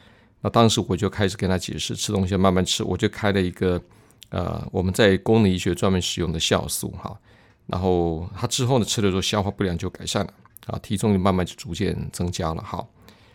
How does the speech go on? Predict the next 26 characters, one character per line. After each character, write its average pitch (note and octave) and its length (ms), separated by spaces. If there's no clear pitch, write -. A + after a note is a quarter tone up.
好， A2 160
我 G#2 100
刚 E3 180
刚 F#3 80
讲 F#2 140
了 D#2+ 100
三 C3 300
个 B2 80
例 F#2+ 180
子 - 200
哈， - 260
我 G2+ 160
为 C#3+ 100
什 A2 120
么 F2+ 60
要 F#2 40
讲 - 240
这 - 140
个 F2+ 100
三 F2+ 180
个 E2+ 60
例 E2 100
子？ F2 60
就 F#2+ 140
是 E2+ 80
说， G2 200